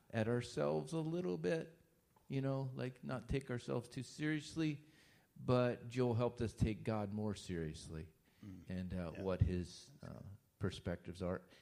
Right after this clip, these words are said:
Speaker 1: And Joel helped us, like every church I've done, some sort of an assessment with them,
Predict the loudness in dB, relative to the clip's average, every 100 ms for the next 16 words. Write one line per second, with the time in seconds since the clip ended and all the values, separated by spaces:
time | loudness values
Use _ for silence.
0 | _ -2 -2 0 2 2 0 0 -2 0
1 | -2 -2 -6 -4 -2 -2 -4 -6 -2 -2
2 | 0 -2 -2 -4 -4 -4 -2 -2 -2 -6
3 | -2 -2 -2 -4 -8 -4 -6 -4 -4 -4
4 | -6